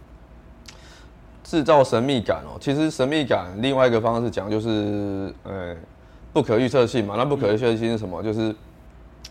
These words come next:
Speaker 1: 我们有一个方式是我们忠实的表达自己的想法。
Speaker 2: 嗯。
Speaker 1: 不管你在跟女生讨论什么事情，我们一定都有我们自己的看法。我们觉得是，我觉得这个东西应该是这样。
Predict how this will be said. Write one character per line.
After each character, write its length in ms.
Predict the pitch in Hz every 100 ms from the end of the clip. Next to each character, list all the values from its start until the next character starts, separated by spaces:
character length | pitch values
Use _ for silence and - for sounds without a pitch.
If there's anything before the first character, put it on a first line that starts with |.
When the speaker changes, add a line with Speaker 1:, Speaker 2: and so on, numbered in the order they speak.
| -
Speaker 1:
我 160 | 107
们 340 | 110 107 107 107 - - - -
有 140 | 110 131
一 20 |
个 140 | 127
方 180 | 131 131
式 120 | 127
是 40 | 135
我 80 |
们 140 | 104 101
忠 200 | 117 120
实 120 | 98
的 100 | 101
表 240 | - 90
达 140 | 95 101
自 160 | 110
己 120 | 98 69
的 300 | 73 90 87
想 220 | 95 98
法。 180 | 95 - -
Speaker 2:
嗯。 220 | 120 110 104 -
Speaker 1:
不 60 |
管 200 | 127 107
你 80 | 104
在 160 | 120 117
跟 120 | 117
女 80 | 104
生 200 | 110 107
讨 160 | 82
论 120 | 95 104
什 140 | 85
么 80 | 85
事 160 | 110
情， 240 | 98 - 87
我 60 |
们 160 | 101 92
一 80 | 101
定 280 | 101 135 120
都 180 | 107 113
有 100 | 104
我 60 | 95
们 160 | 92
自 120 | 95
己 80 | 107
的 100 | 95
看 240 | 95 104 92
法。 180 | - - - - - - -
我 140 | 113
们 100 | 117
觉 140 | 117 143
得 140 | 135
是， 320 | 127 143 135
我 120 | 113 110
觉 140 | 131
得 140 | 139
这 160 | 117 127
个 60 | 117
东 200 | 123 117
西 180 | 117
应 80 | 117
该 140 | 117 110
是 100 | 110
这 200 | - 104
样。 200 | 101